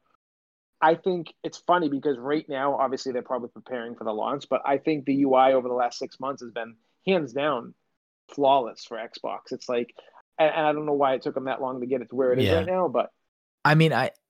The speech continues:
Speaker 2: I can't even remember how the, I, I'd have to, like, l-, look up a YouTube video on what the Xbox One, when it launched, U I was like.
Speaker 1: It was
Speaker 2: Uh, I
Speaker 1: bad.
Speaker 2: don't,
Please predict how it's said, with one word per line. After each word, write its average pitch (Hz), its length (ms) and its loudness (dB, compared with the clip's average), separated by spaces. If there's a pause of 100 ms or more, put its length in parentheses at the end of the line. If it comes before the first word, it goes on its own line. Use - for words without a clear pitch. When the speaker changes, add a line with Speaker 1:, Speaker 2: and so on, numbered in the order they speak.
(140)
Speaker 2:
I 135 140 4
can't 160 240 4
even 123 280 2
remember 101 720 2 (360)
how 98 240 2
the, 87 180 0
I, 101 100 0
I'd 95 140 -4
have 110 120 2
to, - 80 -6
like, 85 180 0
l-, 90 200 -8
look 101 220 0
up 90 100 2
a 87 60 2
YouTube 95 320 2
video 104 340 4
on 90 460 2
what 92 400 0
the 92 220 0
Xbox 95 520 0
One, 92 360 0
when 87 100 -2
it 90 100 -2
launched, 82 560 -4
U 110 180 4
I 113 160 6
was 120 180 2
like. 131 300 2 (440)
Speaker 1:
It 92 40 6
was 92 100 8
Speaker 2:
Uh, - 20 4
I 82 80 2
Speaker 1:
bad. - 160 6
Speaker 2:
don't, 98 160 2